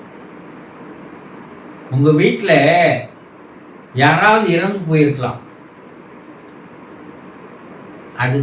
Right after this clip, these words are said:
தாயாகவோ, தந்தையாகவோ, கணவனாகவோ, மனைவியாகவோ,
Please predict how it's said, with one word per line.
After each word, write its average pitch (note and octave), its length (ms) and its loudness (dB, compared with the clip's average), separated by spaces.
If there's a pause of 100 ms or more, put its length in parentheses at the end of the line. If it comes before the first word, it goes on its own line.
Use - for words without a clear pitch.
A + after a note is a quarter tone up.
தாயாகவோ, C3 720 2 (120)
தந்தையாகவோ, C#3+ 840 2 (120)
கணவனாகவோ, D3 800 0 (180)
மனைவியாகவோ, D3 720 2